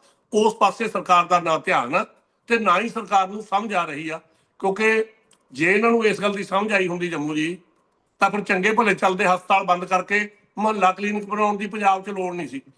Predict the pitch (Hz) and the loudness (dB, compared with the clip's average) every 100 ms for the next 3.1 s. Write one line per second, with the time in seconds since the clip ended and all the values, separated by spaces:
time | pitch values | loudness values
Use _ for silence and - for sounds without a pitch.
0 | _ - 214 214 202 196 202 226 214 202 | _ -2 0 0 4 4 4 0 0 0
1 | 160 180 220 226 202 196 202 202 185 180 | -2 -4 -2 0 0 -2 -6 -6 -6 -8
2 | 135 - _ _ _ - 190 202 240 208 | -10 -12 _ _ _ -2 2 2 2 -2
3 | 143 | -2